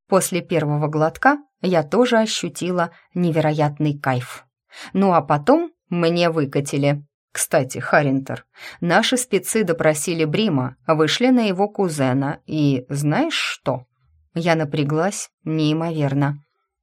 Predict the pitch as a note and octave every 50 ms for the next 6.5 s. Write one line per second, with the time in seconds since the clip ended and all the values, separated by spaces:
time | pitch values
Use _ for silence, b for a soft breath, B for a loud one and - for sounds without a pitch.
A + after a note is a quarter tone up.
0 | _ F3+ F#3 F#3 F3 E3+ E3 F#3+ C4 E4 - - B3+ A3+ G3 G#3+ A3+ A#3 A#3+ C4
1 | C#4+ C4+ C4 C4 B3 B3 A#3 A3 A3 A3 G#3+ - - A3+ A3+ - G#3+ G3+ G#3 G#3
2 | G3+ G3 G3 F#3+ - - F#3+ F#3+ F#3+ F#3 F3+ F3+ D#3+ D3+ D#3+ E3 C#3+ A#2+ A2+ G2+
3 | - - - - - - _ - F#3 E3+ D3+ D#3+ E3 D#3 D3+ - F3 E3 D3+ -
4 | - D#3 C#3+ C#3+ C#3+ - - D3+ D3 D3 D3 D3+ D#3 D#3 D#3 D3+ D3 D3 D3 -
5 | C3+ C3 - - G3+ B3 C#3+ C#3 - - - _ _ - D#3+ D3+ C#3+ C#3+ D3+ F3
6 | F#3 - - - G3 D3 - - - -